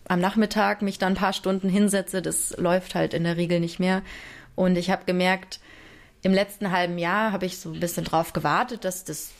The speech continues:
wieder von innen herauskommt, so wie damals, dass ich mich einfach plötzlich mit einer Idee hinsetze und stundenlang schreibe. Aber es funktioniert nicht. Also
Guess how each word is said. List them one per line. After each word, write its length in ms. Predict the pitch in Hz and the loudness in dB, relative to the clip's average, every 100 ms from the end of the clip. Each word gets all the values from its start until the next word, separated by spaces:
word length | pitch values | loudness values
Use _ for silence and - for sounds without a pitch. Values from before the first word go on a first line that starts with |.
| - | -4
wieder 220 | 185 190 175 | 2 2 2
von 180 | 165 156 | -2 2
innen 260 | 220 285 | 4 4
herauskommt, 720 | 190 180 170 190 - 202 233 | 2 2 0 0 2 4 4
so 120 | 214 175 | 4 2
wie 80 | 175 | 2
damals, 760 | 156 190 233 240 240 254 - | 2 4 4 4 4 2 -2
dass 160 | - 180 | -2 -2
ich 100 | 175 | 0
mich 160 | 180 - | 0 0
einfach 460 | 170 185 185 175 - - - - - - - - | -2 -2 -2 -2 -6 -16 -16 -18 -20 -20 -16 0
plötzlich 360 | 208 226 240 214 | 2 2 2 2
mit 140 | 190 | 2
einer 100 | 170 | 0
Idee 240 | 175 220 | 0 0
hinsetze 580 | 220 254 220 202 - 180 | 2 2 2 0 0 2
und 180 | 180 190 | 2 0
stundenlang 580 | - 233 285 220 180 170 | 2 2 2 2 2 0
schreibe. 560 | - 165 202 226 240 254 - - - - - | 0 0 2 0 -2 -4 -12 -20 -20 -20 -12
Aber 100 | - | -6
es 120 | 175 - | -4 0
funktioniert 540 | 202 196 185 180 180 - - - - - _ | 2 2 2 2 2 -4 -20 -20 -20 -20 _
nicht. 360 | 170 156 - - - - - | -4 -4 -6 -16 -20 -14 -8
Also 180 | 160 | -6